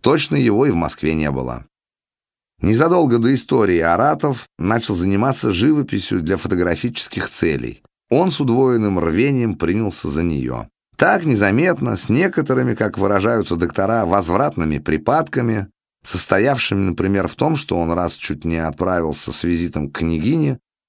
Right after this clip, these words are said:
прошло три месяца, и Аратов стал прежним Аратовым. Только там, внизу, под поверхностью его жизни, что-то тяжёлое и тёмное тайно сопровождало его на всех его путях.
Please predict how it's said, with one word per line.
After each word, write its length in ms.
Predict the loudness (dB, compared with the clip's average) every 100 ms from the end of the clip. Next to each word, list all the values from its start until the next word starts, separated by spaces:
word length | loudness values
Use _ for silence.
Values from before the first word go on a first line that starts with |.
| _
прошло 380 | -2 0 2 2
три 280 | 2 2 4
месяца, 720 | 4 2 0 -4 -4 -4 -4 _ _ -2
и 60 | 2
Аратов 680 | 2 2 0 -2 -8 -14
стал 320 | -6 0 0 0
прежним 560 | 2 2 2 0 -2 -2
Аратовым. 640 | -2 -2 -4 -8 -10 -12 -16 _ _ _ _ _ _
Только 320 | 2 4 2
там, 400 | 4 4 2 0 -6
внизу, 600 | 0 2 4 4 2 2
под 200 | 0 2
поверхностью 800 | 2 4 2 2 -2 0 0 2
его 240 | 4 2
жизни, 460 | 2 0 0 0 0
что-то 340 | 0 0 0
тяжёлое 580 | -2 -2 2 2 4 2
и 40 |
тёмное 680 | 0 2 2 2 2 -2 -6 -8 2
тайно 380 | 4 4 2
сопровождало 760 | 0 0 2 4 4 4 4 4
его 200 | 2 0
на 140 | 0
всех 380 | 0 0 0 0
его 140 | -2
путях. 640 | -2 -6 -6 -6 -8 -14